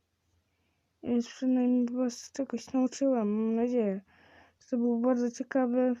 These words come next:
fakt. No. To, to, to, co to? Nie, to dobra, to jest ta zniszczona. Spadaj mi z nią. No.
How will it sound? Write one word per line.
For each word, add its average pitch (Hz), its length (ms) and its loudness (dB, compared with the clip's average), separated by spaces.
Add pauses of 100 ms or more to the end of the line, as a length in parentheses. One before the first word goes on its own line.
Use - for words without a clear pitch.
(120)
fakt. - 520 -4 (3750)
No. 202 160 -6 (1300)
To, 226 260 -4
to, 226 120 -10 (180)
to, 220 280 -8
co 226 160 -12
to? 226 260 -16 (1600)
Nie, 240 120 2
to 226 200 -2
dobra, 214 340 0
to 208 140 -8
jest - 120 -10
ta 202 100 -6
zniszczona. 196 640 -2 (260)
Spadaj 202 540 0
mi 185 160 -2
z 196 180 -6
nią. 196 260 2 (300)
No. 214 180 -4